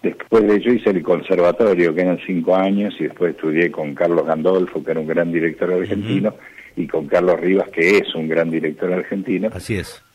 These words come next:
Speaker 1: Pero me faltaba como el, el, ¿cómo decirte? Como la práctica.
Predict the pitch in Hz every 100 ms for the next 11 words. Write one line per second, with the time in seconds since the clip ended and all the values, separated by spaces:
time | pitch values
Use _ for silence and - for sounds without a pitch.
0 | _ _ 151 139 135 127 - 117 117 120
1 | 170 170 160 135 - - - 104 101 98
2 | 95 92 90 87 82 80 76 82 - -
3 | _ _ - 101 90 - 87 78 85 80
4 | - 87 87 82 - 139 107 - _ -
5 | - 78